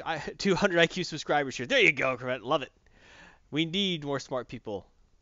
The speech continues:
The world needs more smart people. That's always been a standard phrase of mine.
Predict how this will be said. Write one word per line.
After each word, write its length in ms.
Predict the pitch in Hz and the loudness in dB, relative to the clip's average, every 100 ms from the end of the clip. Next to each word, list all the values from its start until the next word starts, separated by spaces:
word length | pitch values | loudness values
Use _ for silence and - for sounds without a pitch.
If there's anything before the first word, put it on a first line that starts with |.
| _ _ _ _ _ _ _ _ _ - | _ _ _ _ _ _ _ _ _ -10
The 80 | |
world 360 | 110 135 135 120 | -6 -2 -2 -2
needs 200 | 117 113 | -6 -8
more 140 | 113 | -10
smart 300 | 107 107 90 | -10 -10 -10
people. 340 | - 95 90 80 _ _ _ _ _ _ _ | -12 -14 -16 -16 _ _ _ _ _ _ _
That's 280 | 98 - - | -16 -14 -10
always 220 | 98 95 | -10 -10
been 160 | - 90 | -12 -14
a 160 | 85 - _ _ _ _ _ _ | -14 -18 _ _ _ _ _ _
standard 500 | - - 92 92 85 _ | -16 -10 -10 -12 -18 _
phrase 320 | 107 90 87 | -10 -10 -12
of 140 | 90 | -18
mine. 120 | - | -20